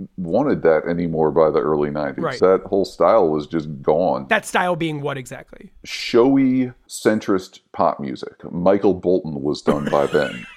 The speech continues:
Speaker 1: She and Michael Bolton, Michael Bolton never made dance music,
Speaker 2: Oh,
Speaker 1: but
Speaker 2: that's
Speaker 1: they're
Speaker 2: interesting.
Speaker 1: sorta parallel.
Speaker 2: Except Michael Bolton's legacy feels way bigger than hers.
Speaker 1: Yeah, because he's been making fun of himself.
Speaker 2: Right.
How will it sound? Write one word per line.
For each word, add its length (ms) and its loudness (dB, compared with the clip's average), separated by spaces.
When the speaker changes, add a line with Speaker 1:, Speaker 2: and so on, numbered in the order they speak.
Speaker 1:
She 220 2
and 120 2
Michael 260 2
Bolton, 560 -2
Michael 320 2
Bolton 280 0
never 200 2
made 240 0
dance 320 -4
music, 400 -2
Speaker 2:
Oh, 40 -4
Speaker 1:
but 120 2
Speaker 2:
that's 100 0
Speaker 1:
they're 200 4
Speaker 2:
interesting. 260 -4
Speaker 1:
sorta 560 2
parallel. 640 2
Speaker 2:
Except 260 0
Michael 240 0
Bolton's 380 -2
legacy 360 -8
feels 240 -10
way 220 -10
bigger 300 -14
than 160 -20
hers. 500 -18
Speaker 1:
Yeah, 240 6
because 380 2
he's 160 -2
been 180 -2
making 280 -2
fun 200 -6
of 80 -4
himself. 460 -6
Speaker 2:
Right. 640 -6